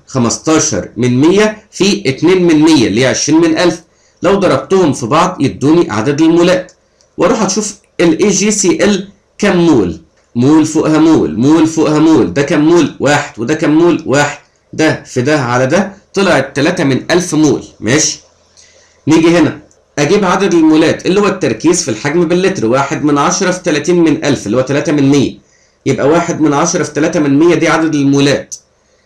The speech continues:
أشوف كام مول في الإنتاج، مول فوقها مول، مول فوقها مول. هنا واحد مول وهنا واحد مول. يلا طلعت لي إنتاج كام؟ تلاتة من ألف، هنا تلاتة من ألف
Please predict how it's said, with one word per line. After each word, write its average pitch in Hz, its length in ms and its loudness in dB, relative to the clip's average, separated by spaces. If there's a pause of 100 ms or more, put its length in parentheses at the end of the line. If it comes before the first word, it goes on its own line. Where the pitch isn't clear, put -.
(100)
أشوف - 260 -2
كام 202 260 -2
مول 220 140 2
في 196 120 -4
الإنتاج، 147 540 -2
مول 170 320 2
فوقها 160 300 -2
مول، 139 360 2
مول 175 300 2
فوقها 156 320 -2
مول. 160 360 2 (320)
هنا 175 140 0
واحد 120 320 -4
مول 156 340 0
وهنا 113 240 -2
واحد 123 320 -4
مول. 170 280 0 (720)
يلا 156 200 2
طلعت 170 420 0
لي 160 120 0
إنتاج 165 300 -4
كام؟ 123 280 -4
تلاتة 113 320 -4
من 151 180 2
ألف، 160 380 -2
هنا 147 140 -2
تلاتة 156 320 -4
من 147 180 -2
ألف 147 320 -4